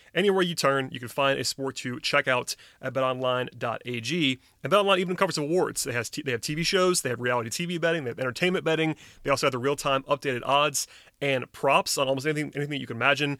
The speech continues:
So plenty of options to dig into, even if you don't love, um, wagering on full games. The options are endless at BetOnline. They also have you covered for all the news and the scores and the odds to kind of inform your viewing.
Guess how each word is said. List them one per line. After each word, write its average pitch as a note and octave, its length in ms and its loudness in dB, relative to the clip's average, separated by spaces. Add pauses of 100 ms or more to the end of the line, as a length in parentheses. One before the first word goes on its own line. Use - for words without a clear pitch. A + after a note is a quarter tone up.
(200)
So B2+ 280 0
plenty D#3+ 300 0
of C#3 80 0
options C3+ 400 0
to - 160 -6
dig B2 160 -4
into, C3 280 -2
even C#3 120 -2
if D3+ 100 -6
you D3 60 -4
don't C3 160 0
love, C3+ 320 2 (300)
um, A#2+ 200 -6
wagering C3+ 480 0
on B2+ 200 -2
full C3+ 260 -4
games. F#3+ 460 4 (200)
The B2+ 240 -4
options C#3 380 0
are C3 300 -2
endless C#3 500 0
at C#3 240 0
BetOnline. C3 520 0
They C#3 60 -2
also G3 200 -2
have F3 80 -2
you C#3+ 80 -6
covered D#3+ 240 -2
for D3+ 120 -4
all D3+ 140 0
the B2+ 80 -4
news D3+ 320 -2
and C#3 180 -4
the C3 60 -8
scores C#3+ 400 -2
and C#3 180 -2
the C#3 80 -4
odds C3+ 260 2
to B2+ 80 -10
kind - 320 -4
of C3+ 60 -6
inform D#3 400 -2
your C3 120 -2
viewing. F3+ 420 2